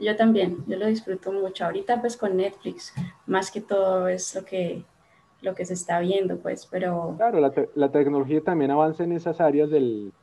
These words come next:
Speaker 2: del consumo de, de contenidos.
Speaker 1: Ujú. Sí, ¿no? Y se
Speaker 2: Cuando
Speaker 1: ha
Speaker 2: uno
Speaker 1: disparado.
Speaker 2: comencé, cuando yo era pequeño, existía algo que era, se conoció durante muchos años como T V cable.
Speaker 1: <laughs> Sí.
Speaker 2: Y,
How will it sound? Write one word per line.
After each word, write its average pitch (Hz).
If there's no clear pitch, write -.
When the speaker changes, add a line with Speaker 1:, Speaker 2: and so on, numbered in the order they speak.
Speaker 2:
del 123
consumo 135
de, 110
de 117
contenidos. 120
Speaker 1:
Ujú. 220
Sí, 220
¿no? 202
Y 214
se 196
Speaker 2:
Cuando -
Speaker 1:
ha -
Speaker 2:
uno 131
Speaker 1:
disparado. 143
Speaker 2:
comencé, 135
cuando 139
yo 135
era 147
pequeño, 147
existía 135
algo 139
que 143
era, 127
se -
conoció 143
durante 156
muchos 139
años 156
como 139
T 123
V 113
cable. 123
Speaker 1:
<laughs> -
Sí. 202
Speaker 2:
Y, 127